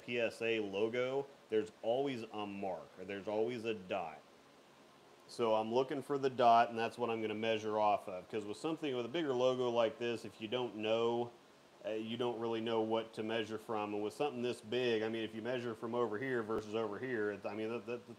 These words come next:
thing's an inch wide. So it's right in the middle. So I'm gonna put that right in the middle. I'm gonna find three and a half again, which is right there.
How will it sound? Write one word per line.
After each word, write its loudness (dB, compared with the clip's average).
thing's -6
an -4
inch -8
wide. -4
So -8
it's -18
right 0
in -2
the 0
middle. 2
So -12
I'm -4
gonna -4
put -6
that -2
right 0
in -8
the -4
middle. 0
I'm -18
gonna -12
find -2
three -4
and -4
a -4
half -6
again, 0
which -14
is -16
right -6
there. 0